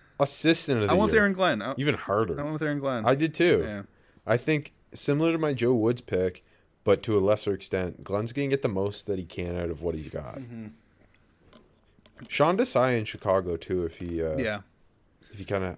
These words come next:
Speaker 2: But
Speaker 1: hides that secondary a little bit.
Speaker 2: Yeah, no, exactly. I just don't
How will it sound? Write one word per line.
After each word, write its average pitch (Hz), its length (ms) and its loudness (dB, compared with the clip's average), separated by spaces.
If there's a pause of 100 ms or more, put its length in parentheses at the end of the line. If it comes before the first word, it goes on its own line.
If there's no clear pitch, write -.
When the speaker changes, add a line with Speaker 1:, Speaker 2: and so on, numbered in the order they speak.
(120)
Speaker 2:
But 170 100 4
Speaker 1:
hides 92 160 -2
that 87 180 -4
secondary 98 440 -4
a 110 40 -4
little 113 140 -6
bit. 135 180 -4
Speaker 2:
Yeah, 143 300 0
no, 139 160 -2
exactly. 123 320 -6
I 123 100 -6
just 123 140 -10
don't 139 180 -4